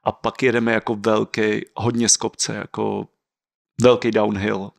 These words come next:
třeba takový čtyři kilometry. Opravdu, že když se to, když se to nepovede, tak tam můžou být velký problémy, protože samozřejmě ten reakční čas na spoustu věcí, na spoustu věcí je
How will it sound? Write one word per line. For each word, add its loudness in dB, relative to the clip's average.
třeba 2
takový -6
čtyři -2
kilometry. -2
Opravdu, 0
že -2
když -2
se 2
to, -2
když 0
se 2
to 0
nepovede, 2
tak -4
tam -4
můžou -2
být 2
velký -2
problémy, -8
protože -6
samozřejmě 2
ten -4
reakční -2
čas -2
na -4
spoustu -6
věcí, -2
na 2
spoustu -2
věcí 0
je 2